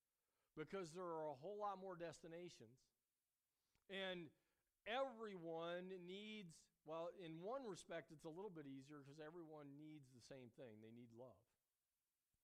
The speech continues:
But it takes on different forms. Some of you might say that's true of food. You know,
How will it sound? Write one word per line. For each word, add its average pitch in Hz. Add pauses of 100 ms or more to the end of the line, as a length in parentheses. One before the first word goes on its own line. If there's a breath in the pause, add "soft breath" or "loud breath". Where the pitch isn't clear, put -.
But 156
it 131
takes 151
on 123
different 117
forms. 113 (880)
Some 135
of -
you 117
might 117
say 117
that's 113 (100)
true 117
of 95
food. 120 (560)
You 101
know, 95